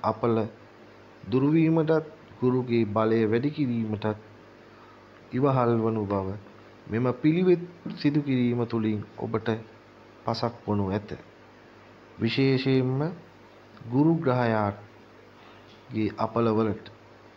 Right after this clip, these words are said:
මෙවැනි පිළියම් සිදු කරන්න. පන්සල් ආගමික ස්ථාන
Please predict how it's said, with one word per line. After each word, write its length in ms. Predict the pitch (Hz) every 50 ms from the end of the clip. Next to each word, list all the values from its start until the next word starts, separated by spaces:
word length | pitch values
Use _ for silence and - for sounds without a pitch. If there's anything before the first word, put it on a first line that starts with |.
| - - - - -
මෙවැනි 400 | 98 104 117 127 131 131 131 127
පිළියම් 440 | 131 117 120 117 117 120 120 117 113 113 -
සිදු 300 | - - 117 107 113 110
කරන්න. 360 | 113 - 107 107 104 92 82 85 85 - - - - - - - - - - - - - - - - - - - - - - - - - - - - - - - -
පන්සල් 560 | - 120 123 135 147 151 143 147 143 139 135 135 135 - - -
ආගමික 460 | 104 110 117 127 131 139 139 139 135 135
ස්ථාන 440 | 127 127 - - - 127 123 120 117